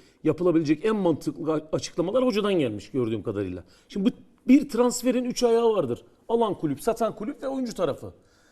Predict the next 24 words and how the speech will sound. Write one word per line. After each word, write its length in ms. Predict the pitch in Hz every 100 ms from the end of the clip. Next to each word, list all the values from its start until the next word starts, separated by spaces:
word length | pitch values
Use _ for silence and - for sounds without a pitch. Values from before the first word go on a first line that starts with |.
| _ _ _ _ _ _ _ _ _ _ - -
Hiçbir 300 | 277 - 349
şekilde 440 | - 214 208 254
iyi 400 | 254 233 247 254
idare 440 | 202 226 226 226 226
edilememiş 580 | 214 226 226 226 -
bir 120 | 214 185 - _ _ _ -
süreç 360 | - 220 226
görüyorum 400 | - 165 139 120
ben 200 | 107 98
Barış 200 | 123 143
Alper 260 | 151 135 127
transferinde 560 | - 123 - 120 107 120
her 180 | 208
yönüyle. 480 | 277 202 143 107 95 - _ _ _ _ _ _ _
Şimdi 540 | - - 262 254 175 - - _ _ _ _ -
oyuncu 380 | 302 277 202 262
köle 280 | 226 220
değildir 260 | 185 175 131
kardeşim. 400 | 156 135 120 -
Sen 200 | - 247
oyuncuya 460 | 214 247 240 165 233
köle 220 | - 220
muamelesi 480 | 233 202 175 160 196
yapamazsın. 540 | 170 139 110 - -